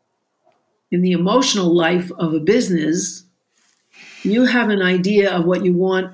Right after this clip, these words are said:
other people to do to produce wealth for you, and you want to discount their contribution. And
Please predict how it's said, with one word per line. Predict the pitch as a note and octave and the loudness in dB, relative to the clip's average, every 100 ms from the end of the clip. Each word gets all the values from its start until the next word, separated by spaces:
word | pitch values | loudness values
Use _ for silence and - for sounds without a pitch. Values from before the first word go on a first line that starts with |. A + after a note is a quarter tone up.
| G3+ | -4
other | G3+ G3 | 0 0
people | F#3+ F#3+ F3 D#3 D#3 | 0 -4 -2 -2 -2
to | E3+ | -4
do | G#3+ B3 F3 F#3 - | -2 0 2 0 -2
to | E3+ | -4
produce | - E3+ F#3+ F3+ F3 | -2 -2 0 0 0
wealth | E3+ F3+ A3+ - | 0 -2 -2 -6
for | E3 | -4
you, | E3 D#3+ - G#3 - _ _ _ _ _ _ _ | -4 -2 -4 -6 -12 _ _ _ _ _ _ _
and | - G3 | -4 -2
you | F#3+ | 0
want | F#3+ F#3+ | 0 0
to | F3+ | -2
discount | G#3 - - G3 F3 F#3+ F#3 - _ _ _ | -2 -4 -2 -2 0 -2 -4 -14 _ _ _
their | G#3 F#3+ | -4 -2
contribution. | F#3+ E3+ E3 F3+ A#3+ B3 - D#3+ E3 F3 _ _ _ _ _ _ _ _ - _ _ _ - | -2 -4 -2 -2 -2 -2 -2 -4 -8 -16 _ _ _ _ _ _ _ _ -20 _ _ _ -8
And | F#3 F3+ F3+ F3 - - | -4 0 0 -2 -4 -14